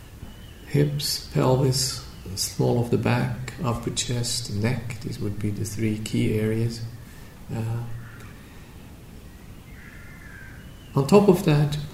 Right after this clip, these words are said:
I would like you to do something more today. And whenever you find that your mind is not doing your exercise, whenever you find <coughs> that your mind is doing something else than being with the breath,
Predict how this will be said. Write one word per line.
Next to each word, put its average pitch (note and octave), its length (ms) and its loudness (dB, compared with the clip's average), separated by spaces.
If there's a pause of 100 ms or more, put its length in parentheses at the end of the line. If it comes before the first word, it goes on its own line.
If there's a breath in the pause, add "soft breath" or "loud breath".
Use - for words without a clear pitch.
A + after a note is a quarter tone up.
(120)
I B2 80 6
would C3 160 8
like C3 300 6
you C3 80 6
to B2 180 0
do B2 160 2
something A#2 640 2 (760 loud breath)
more C3 400 6 (260)
today. G2+ 540 4
And A#2 120 6
whenever G#3 300 12
you G3+ 140 12
find C3+ 460 8 (220)
that A#2+ 160 4
your C3 120 8
mind B2 320 6
is A2+ 140 8
not B2+ 400 6
doing G#2 640 2 (800)
your G#2+ 200 0
exercise, - 800 -2
whenever D3+ 300 8
you D#3 160 12
find - 800 10
<coughs> - 380 4
that C3+ 80 10
your E3 120 12
mind E3+ 220 12
is D3+ 80 8
doing D3 220 8
something D3 520 4
else D#3 540 6 (360)
than A2+ 160 2
being B2+ 280 6
with A#2+ 200 4
the - 60 4
breath, G#2+ 480 -2